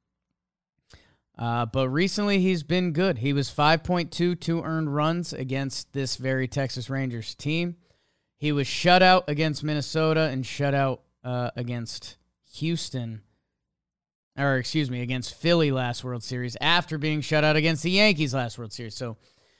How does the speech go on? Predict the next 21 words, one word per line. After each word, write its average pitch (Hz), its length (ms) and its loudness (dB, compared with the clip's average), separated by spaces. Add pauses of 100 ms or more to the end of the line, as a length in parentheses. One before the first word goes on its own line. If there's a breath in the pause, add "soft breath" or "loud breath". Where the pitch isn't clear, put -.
(1040)
right 220 300 8
now, 214 280 10
Christian 180 400 4
Javier 175 540 10
versus 143 240 -2
Max 151 260 2
Scherzer. 170 580 0
Javier 139 500 4
has 180 160 6
a 170 60 6
leg 165 240 8
up. 165 280 6 (200)
Their 135 140 -4
pitching 147 500 -4
depth 156 460 -2
options-wise, 165 840 6
they 147 120 2
have 151 220 6
a 151 40 2
leg 151 240 4
up. 156 300 2